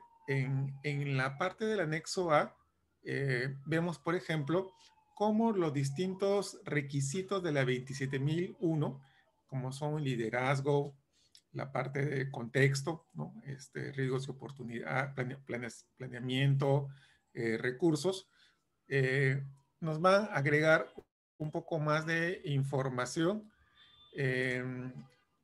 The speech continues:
de acuerdo a cada una de estos requi-, eh, requisitos. Entonces, podemos ver, por ejemplo, para la parte del cinco punto dos de los requisitos de la veintisiete mil uno, en cuestión de política,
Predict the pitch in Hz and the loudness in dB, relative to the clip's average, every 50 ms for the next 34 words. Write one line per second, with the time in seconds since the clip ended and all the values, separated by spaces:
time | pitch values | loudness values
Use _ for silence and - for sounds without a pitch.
0 | _ _ _ _ _ _ _ _ _ _ - 156 135 160 151 139 139 185 185 175 | _ _ _ _ _ _ _ _ _ _ -6 -2 0 0 0 2 4 6 6 6
1 | 185 190 196 - - 139 139 147 170 165 165 165 165 185 - - 220 180 185 180 | 6 4 0 -2 -6 -6 -2 2 2 4 4 4 2 0 0 -2 0 0 2 2
2 | 165 170 190 - - - 165 147 147 143 147 143 156 - - 151 143 139 139 - | 2 0 -2 -4 -6 -4 -2 2 2 4 4 2 2 0 -2 -4 -4 -4 -4 -4
3 | 160 156 160 - - - - _ _ - 135 135 135 139 - - - 139 127 127 | -4 -4 -4 -6 -10 -14 -18 _ _ -4 -2 -2 -2 -4 -10 -10 -8 -6 -4 -4
4 | 123 123 117 110 117 120 123 113 - 139 135 214 214 143 - 120 - - - _ | -4 -4 -4 -4 -6 -6 -8 -8 -8 -6 -4 -2 -4 -4 -4 -8 -12 -14 -18 _
5 | - - - - - _ - 151 139 170 170 143 - 180 175 170 175 - 151 151 | -20 -20 -20 -20 -18 _ -8 -2 0 0 2 2 4 4 4 2 2 0 2 2
6 | 156 170 185 196 175 170 180 185 185 175 156 139 160 170 165 - 180 - - 139 | 2 2 2 0 2 2 2 2 2 -2 -6 -4 -6 -6 -6 -8 -8 -6 -4 -2
7 | 131 120 113 - - 135 139 - - 156 156 151 131 139 139 139 139 143 151 139 | -2 -2 -2 -2 -2 -2 -2 -2 -2 -2 0 0 0 -2 -2 -4 -4 -4 -4 -4
8 | 151 147 143 147 135 139 139 147 151 139 - - _ _ _ _ _ _ - 143 | -6 -6 -2 0 2 4 4 4 2 0 -4 -12 _ _ _ _ _ _ -10 -8
9 | 131 123 123 123 127 131 - 120 131 127 135 165 160 139 135 117 113 117 113 - | -6 -4 -4 -4 -6 -6 -8 -8 -8 -6 -4 -2 -2 0 0 -2 -2 -4 -6 -8
10 | - 117 131 139 147 156 170 165 156 151 185 226 - - - - - - _ _ | -4 -2 0 2 2 2 2 2 2 0 -2 -4 -8 -12 -18 -20 -20 -20 _ _
11 | - - 123 120 - - 135 135 135 151 143 147 175 175 - 185 185 185 170 - | -10 -10 -10 -8 -6 -6 -6 -4 -2 -2 0 0 -2 -2 0 0 0 2 0 0
12 | 151 135 139 185 202 196 | -2 0 0 0 -2 -2